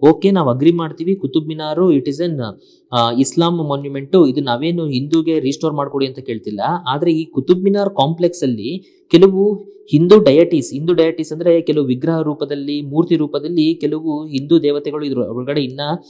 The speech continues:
ನಮಗೆ ಇದಾವೆ ಆ ಮೂರ್ತಿಗಳು, ಹಾಗಾಗಿ ಆ ಮೂರ್ತಿಗಳಿಗೆ ಪೂಜೆ ಮಾಡೋದಕ್ಕೆ ನಮಗೆ ಅವಕಾಶ ಕೊಡಿ ಅಂತ ಅಂದ್ಬಿಟ್ಟು ಕೇಳ್ತಿದ್ದಾರೆ. ಅಂದ್ರೆ ಇವ್ರು ಇದನ್ನ ಏನ್ ಮಾಡ್ತಿಲ್ಲ, place of worship act ಪ್ರಕಾರ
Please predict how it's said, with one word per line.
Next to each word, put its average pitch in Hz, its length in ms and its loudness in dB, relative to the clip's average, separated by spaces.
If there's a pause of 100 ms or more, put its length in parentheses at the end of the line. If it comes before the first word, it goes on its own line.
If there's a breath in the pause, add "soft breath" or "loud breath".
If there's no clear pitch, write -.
(280 loud breath)
ನಮಗೆ 143 340 2
ಇದಾವೆ 123 640 -2
ಆ - 20 -2
ಮೂರ್ತಿಗಳು, 127 600 -2 (360 loud breath)
ಹಾಗಾಗಿ 202 300 6
ಆ 196 40 2
ಮೂರ್ತಿಗಳಿಗೆ 190 680 2
ಪೂಜೆ 202 360 -2
ಮಾಡೋದಕ್ಕೆ 196 380 -2
ನಮಗೆ 165 120 0
ಅವಕಾಶ 131 300 -2
ಕೊಡಿ 117 260 -6
ಅಂತ 110 140 -8
ಅಂದ್ಬಿಟ್ಟು 143 260 -8
ಕೇಳ್ತಿದ್ದಾರೆ. 101 580 -10 (300 loud breath)
ಅಂದ್ರೆ 160 200 8
ಇವ್ರು 160 200 4
ಇದನ್ನ 156 160 -6
ಏನ್ 160 180 -6
ಮಾಡ್ತಿಲ್ಲ, 160 340 -6 (520)
place 147 180 6
of 160 120 2 (120)
worship 147 260 -4
act 147 280 -6
ಪ್ರಕಾರ 143 300 -4